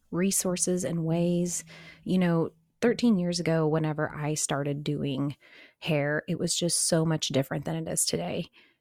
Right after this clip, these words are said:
Um, there's so many different ways for us to put ourselves out there, to be noticed, to, um, to allow clients to find us. Like,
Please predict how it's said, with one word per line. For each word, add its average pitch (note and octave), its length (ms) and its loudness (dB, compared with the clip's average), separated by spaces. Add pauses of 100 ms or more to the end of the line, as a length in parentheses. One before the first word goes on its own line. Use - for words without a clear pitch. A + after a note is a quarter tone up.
(180)
Um, D#3+ 400 2 (100)
there's F3+ 260 4
so A3 320 6
many B3+ 300 10
different G3 320 0
ways E3+ 320 0
for - 220 -4
us D#3+ 300 -2
to D3+ 280 -2
put - 160 -2
ourselves D3+ 480 -2
out A#3 240 6
there, A3+ 320 6
to G3+ 140 -2
be E3 160 -4
noticed, G#3+ 720 4
to, C#3+ 640 2 (420)
um, D#3 480 -2 (360)
to - 220 2
allow F3+ 440 2
clients F#3 600 -2
to D#3+ 120 -4
find F#3 480 0
us. - 360 -4
Like, D#3+ 360 -2